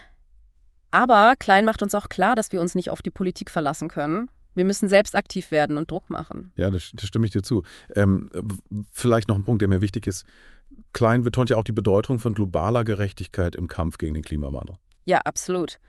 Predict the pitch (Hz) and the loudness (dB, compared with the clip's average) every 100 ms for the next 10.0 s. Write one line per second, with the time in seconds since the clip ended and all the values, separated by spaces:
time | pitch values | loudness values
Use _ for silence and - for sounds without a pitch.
0 | - _ _ 180 175 151 160 202 226 208 | -20 _ _ -4 -2 0 2 4 2 2
1 | - 190 180 170 175 170 175 196 202 - | -4 -2 2 2 2 -4 -4 -4 -4 -6
2 | 165 175 180 147 160 - 160 - - 208 | -2 0 2 0 0 0 0 0 -8 -8
3 | 180 170 - 151 175 175 - 185 180 165 | -6 -6 -2 -2 -2 -6 -8 -6 -4 -2
4 | 151 151 139 139 - - - 147 - 233 | -4 -4 -10 -12 -16 -12 -4 -4 -2 -4
5 | 349 - 85 71 _ - 170 180 180 180 | -4 -4 -6 -8 _ -8 -2 2 2 2
6 | 156 160 165 175 196 - 147 143 - 139 | 0 2 2 2 -2 -6 -2 -2 -4 -4
7 | 127 143 - 143 139 156 151 175 247 - | -4 -4 -10 -8 -6 -4 -4 -6 -8 -14
8 | _ _ _ - _ _ _ - - 196 | _ _ _ -20 _ _ _ -10 4 6
9 | 226 254 202 196 180 - 190 - 208 220 | 6 4 2 2 2 0 -2 0 0 0